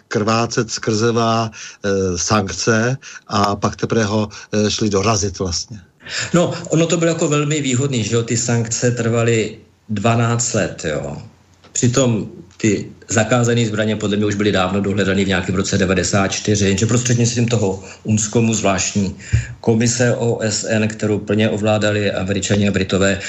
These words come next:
Speaker 2: Rusové taky byli přítomni, jenže Rusko za Jelcina ne-, nebylo nic, že jo. Eh, tak, eh, ty sankce protahovali. Ono to bylo velmi výhodný, že jo. Ehm, tím pádem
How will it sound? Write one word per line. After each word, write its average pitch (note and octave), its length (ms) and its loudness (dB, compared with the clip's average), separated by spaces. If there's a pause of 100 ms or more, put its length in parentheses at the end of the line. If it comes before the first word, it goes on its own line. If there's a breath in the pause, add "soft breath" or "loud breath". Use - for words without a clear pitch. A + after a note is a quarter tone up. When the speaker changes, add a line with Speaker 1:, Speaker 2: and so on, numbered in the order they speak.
(160 loud breath)
Speaker 2:
Rusové A#2+ 360 2
taky G#2 260 -2
byli A2 220 0
přítomni, A2 400 0
jenže G#2+ 200 0
Rusko G#2 300 0
za G#2 100 2
Jelcina G#2 380 2
ne-, G#2+ 60 2
nebylo G2+ 380 2
nic, G#2 200 2
že G#2 260 2
jo. D2+ 80 -4 (640 loud breath)
Eh, F#2 460 2
tak, A#2+ 320 0
eh, A2 380 0
ty D3 100 2
sankce C3 560 0
protahovali. G2+ 920 0 (640 loud breath)
Ono B2+ 140 4
to C#3 100 2
bylo C#3+ 160 2
velmi C3 320 2
výhodný, A2+ 460 0
že G2 160 -2
jo. F2 260 -2 (280)
Ehm, E2 1400 -2 (960)
tím C3+ 180 4
pádem B2 580 2